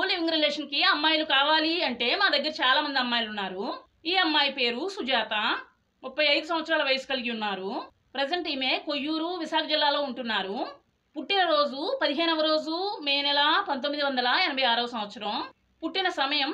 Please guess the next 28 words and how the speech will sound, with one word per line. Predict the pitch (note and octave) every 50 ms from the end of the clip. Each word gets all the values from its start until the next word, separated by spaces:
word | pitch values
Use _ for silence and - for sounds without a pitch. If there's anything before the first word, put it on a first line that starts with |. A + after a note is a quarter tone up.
| B4+ -
తెల్లవారుజామున | D4+ C#4 D4 D#4+ E4 E4+ E4 D#4+ - D4+ D4 C#4 C4+ C4 C4 C4+ D#4 F#4 F#4+ C#4+
ఐదు | C4+ C4+ C#4+ D4 D4+
గంటల | D4+ D4+ D4 D4+ C#4+ C#4+ D4 E4
రెండు | E4 D#4 C#4 C4+
నిమిషాలు. | C4 B3 A#3 - B3+ A3+ G#3 G3 F#3+ G3 A3+ D4 D#4 - - _ _ _ _ _ _ _ _ _ _ _ -
భర్తతో | A#3+ B3 B3 - D#4 G#4 G4 F#4+
ఈమె | F4 E4+ D#4+ C#4+ C#4+ E4
విడిపోవడానికి | G4 F#4 E4 - E4 E4 E4 E4 E4 E4 D#4 D#4
సిద్ధపడి | - D#4 A#3+ C#4 C#4 D4 C#4 B3 B3+ C#4+ F#4
భర్తతో | G#4+ F#4+ E4 E4+ E4 D#4+ E4+ D#4+
మాట్లాడి | D4+ C#4 C4 B3 C4 C#4 B3+ B3 A#3+ B3 D4+
విడిపోయింది, | F#4 F#4+ D4+ - - C4+ B3 A3+ A3 G#3+ F#3+ F#3+ G#3 A#3+ - _ _ _ _ _ -
కానీ | D4 D#4 D#4 D4 D#4+
కోర్టు | - D#4+ E4+ E4 F4 F4 F4 F4
నుండి | F4 D#4 D4+ E4+ G#4
విడాకులైతే | G4 E4 D#4 D#4+ E4 D#4 D4+ D4 D4+ D4+
తీసుకోలేదు. | - C4+ B3 - - C4+ B3 A#3 A3 G#3 G3 G3 G3+ A#3 D4+ B4+ C5 - _ _ _ _ _ _ _ _ _ _
భర్త | - C4+ C#4 C4+ F4+
కూడా | F4 F4 E4 D4+ C4+ C4+ E4+
ఈమెతో | G4+ F4+ D#4+ D#4+ E4 E4
విడిపోవడానికి | D4+ C#4 B3+ C#4 D#4 D#4 D#4 D4 D4 C4+ B3+ B3 - B3+ C4 F4
అంగీకరించాడు. | F#4 E4+ C#4+ C#4 C#4+ C4 C#4 B3+ A#3 A#3 B3+ A3+ G#3 G3+ G3 G3+ B3 D4+ - - _ _ _ _ _ _
ఈ | - D4 D#4
అమ్మాయి | C#4+ C#4+ D#4 F4 F4 E4
భర్తకు | D4 C#4 - - - D4 E4+ G4
కొంచెం | - F#4+ D#4+ D#4 D#4+ E4 D4+
ఆస్తి | C4+ C4 C#4 C4+ C#4 D4
ఉంది, | B3 A#3+ A3+ G3 A3 A#3+